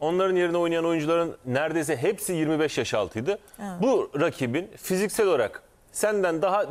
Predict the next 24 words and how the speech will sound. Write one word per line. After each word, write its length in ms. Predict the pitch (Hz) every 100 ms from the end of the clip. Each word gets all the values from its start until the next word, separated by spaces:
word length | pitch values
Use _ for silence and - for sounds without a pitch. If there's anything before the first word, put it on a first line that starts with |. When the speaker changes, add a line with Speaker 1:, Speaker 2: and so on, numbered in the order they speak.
| 127 131
Speaker 1:
diri 200 | 185 220
olduğunu 460 | 170 143 160 254
biliyorsun. 400 | 226 175 110 - - _ - _ _
Hepsi 260 | 190 202 156
koşan 300 | 156 131 127
oyuncular 360 | 107 98 98 90
çünkü. 320 | 98 90 85 - _ _ -
Teknik 360 | 151 127 196
anlamda 360 | 185 165 160 190
Fenerbahçe 380 | 165 160 160 -
çok 200 | 170 -
daha 100 | 156
ağır 200 | 131 113
basıyor. 300 | 113 180 226 - _
Fiziksel 480 | - 202 180 175 147
kapasite 420 | 135 127 117 -
olarak 220 | 147 233 233 - _
Alkmaar 400 | 180 185 170 143
çok 220 | - 135 135
daha 100 | 117
ağır 160 | 107
basıyor. 260 | 95 - 85
Ama 280 | 143 208 - - - - - - - - _ -
Alkmaar'ın 460 | 185 180 113 95